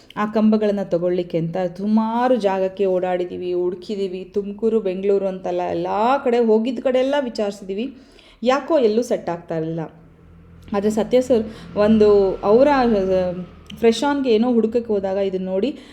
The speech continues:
ಅಲ್ಲಿ ಕಾಂಟ್ಯಾಕ್ಟ್‌ನ ತಗೊಂಡು ಬಂದು ನಮ್ಮನ್ನ ಕರ್ಸ್ಕೊಂಡು,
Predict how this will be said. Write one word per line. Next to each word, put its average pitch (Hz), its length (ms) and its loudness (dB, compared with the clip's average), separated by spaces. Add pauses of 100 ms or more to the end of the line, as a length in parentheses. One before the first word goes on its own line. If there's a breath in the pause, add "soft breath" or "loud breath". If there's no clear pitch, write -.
(160 loud breath)
ಅಲ್ಲಿ 220 320 0
ಕಾಂಟ್ಯಾಕ್ಟ್‌ನ 208 640 -4
ತಗೊಂಡು 196 340 -2
ಬಂದು 175 420 -4
ನಮ್ಮನ್ನ 185 380 -6 (260)
ಕರ್ಸ್ಕೊಂಡು, 208 680 -6